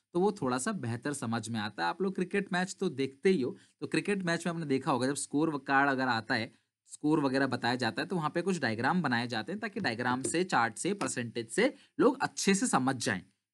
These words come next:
कि हाँ भाई क्या चल रहा है, क्या नहीं चल रहा है, कौन सा खिलाड़ी किस तरफ ज़्यादा शॉट मार रहा है, वो परसेंटेज से बेहतर समझ आ जाता है। तो अगर हम फाइनेंशियल स्टेटमेंट्स को एनालिसिस करेंगे तो हम ईजीली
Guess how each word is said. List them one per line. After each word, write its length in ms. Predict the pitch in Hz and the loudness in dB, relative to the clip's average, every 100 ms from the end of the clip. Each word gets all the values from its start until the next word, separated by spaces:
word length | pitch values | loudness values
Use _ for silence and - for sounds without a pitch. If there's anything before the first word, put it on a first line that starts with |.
| - | -2
कि 40 | |
हाँ 120 | 139 | 2
भाई 100 | 143 | 2
क्या 220 | 185 147 | 4 4
चल 200 | 131 131 113 | 4 2 0
रहा 100 | 120 | 0
है, 80 | |
क्या 180 | 135 127 | 0 0
नहीं 180 | 110 117 | 0 -2
चल 180 | 117 107 | -2 -2
रहा 60 | |
है, 60 | 123 | -2
कौन 220 | 131 123 | 0 0
सा 180 | 131 131 | 2 0
खिलाड़ी 560 | 123 - _ - 135 156 | -2 -10 _ 0 2 2
किस 300 | - 208 - | 2 0 4
तरफ 200 | 165 156 | 2 2
ज़्यादा 280 | 131 120 151 | 2 2 -2
शॉट 360 | - 143 151 | 2 4 4
मार 200 | 147 120 | 2 2
रहा 80 | 131 | 2
है, 40 | |
वो 100 | 269 | 0
परसेंटेज 520 | 165 160 185 185 226 220 | 0 0 2 2 0 -2
से 60 | 240 | 0
बेहतर 300 | 135 127 135 | 0 0 -2
समझ 280 | 131 117 110 | 0 -2 -2
आ 120 | 104 | -4
जाता 280 | 101 95 95 | -6 -10 -12
है। 120 | 92 _ _ _ | -14 _ _ _
तो 40 | 127 | 2
अगर 160 | 139 | 4
हम 100 | 202 | 4
फाइनेंशियल 420 | 185 143 135 180 | 6 4 4 2
स्टेटमेंट्स 440 | 185 143 131 131 127 | 2 0 0 -2 0
को 100 | 135 | 0
एनालिसिस 420 | 120 117 - 202 | 0 0 0 0
करेंगे 640 | - 131 120 123 131 170 117 | 0 2 4 4 6 6 6
तो 140 | 113 | 0
हम 220 | 110 160 131 | -4 -4 -4
ईजीली 560 | 110 104 113 156 285 | -4 -4 0 2 2